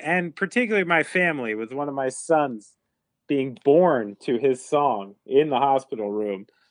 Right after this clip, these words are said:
uh, I will take Bob Marley, because if, if you can have someone who's literally in Jamaica leading, you know, uh, uh, a people's revolution culturally,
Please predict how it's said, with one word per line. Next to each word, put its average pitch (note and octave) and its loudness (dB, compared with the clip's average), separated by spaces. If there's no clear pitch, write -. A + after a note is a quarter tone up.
uh, A#2 6
I D#3 4
will E3+ -2
take D3 -6
Bob C3+ 2
Marley, B2+ -4
because A#2+ -8
if, D#3 -6
if F3 -4
you A3 -2
can A#3 0
have G3 6
someone F3+ -6
who's D3+ -8
literally D#3 -2
in D#3 -6
Jamaica D3+ -2
leading, D3+ -2
you C#3+ -4
know, C3 4
uh, B2 4
uh, B2 -4
a B2+ -10
people's E3+ 2
revolution D3 4
culturally, F3+ 0